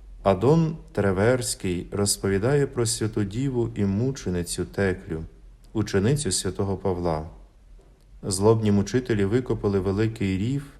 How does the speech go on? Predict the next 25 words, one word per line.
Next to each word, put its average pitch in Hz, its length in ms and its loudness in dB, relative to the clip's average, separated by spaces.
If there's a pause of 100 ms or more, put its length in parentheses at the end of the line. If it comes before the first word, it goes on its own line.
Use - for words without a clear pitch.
(480)
наповнили 120 600 2
водою 123 640 2
і 104 80 -2
напустили 101 680 0
до 113 140 0
нього 117 240 0
чимало 113 480 -2
їдких 104 540 -2
вужів 107 600 -4
і 101 80 0
гадюк. 92 520 -4 (1300)
В - 60 -20
той 98 380 6
рів 127 420 2 (540)
хотіли 143 500 6
її 127 160 6
вкинути, 95 760 2 (260)
але 98 200 4
вона 101 300 4
зробила 101 560 4
на 101 120 4
собі 95 300 0
знак 107 340 2
святого 95 440 2
Христа, 120 640 0